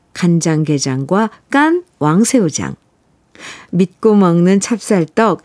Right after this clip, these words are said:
신라병가에서 우리쌀 떡 세트, 레미니스 코스메틱에서 기능성 탈모 샴푸, 건강에 콕 필요한 선택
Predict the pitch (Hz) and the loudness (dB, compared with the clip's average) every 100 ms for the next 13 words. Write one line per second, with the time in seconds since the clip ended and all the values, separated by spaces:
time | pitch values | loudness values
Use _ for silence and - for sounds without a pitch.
0 | - - - 294 294 277 254 254 190 156 | -14 -8 -2 2 4 4 2 0 0 0
1 | 160 156 156 127 143 240 226 - _ _ | 0 0 0 -2 -2 0 0 -2 _ _
2 | 202 208 214 - 185 190 196 - - 269 | -2 0 0 0 0 0 -2 -6 -2 -2
3 | - 202 - - - - _ _ _ _ | -2 -4 -4 -10 -14 -14 _ _ _ _
4 | _ _ - _ - - - 196 214 285 | _ _ -20 _ -20 -20 -2 2 4 6
5 | 349 349 - - 285 - 285 - 294 190 | 6 4 2 2 0 0 -6 0 2 2
6 | - - 143 127 240 320 403 _ _ _ | -2 -6 -4 -2 -2 -2 -2 _ _ _
7 | _ - 202 175 165 226 285 - 339 359 | _ -2 0 2 0 0 -2 -2 0 2
8 | 370 320 208 - 156 175 311 - _ _ | 2 2 0 0 0 0 0 -4 _ _
9 | _ _ - - _ _ - 226 226 220 | _ _ -20 -20 _ _ -2 2 4 4
10 | 226 247 277 - - - 403 _ _ - | 2 2 2 -2 -6 -2 -2 _ _ -6
11 | - 320 311 320 320 320 294 285 - 311 | 0 2 4 4 2 2 0 0 0 0
12 | 311 | -2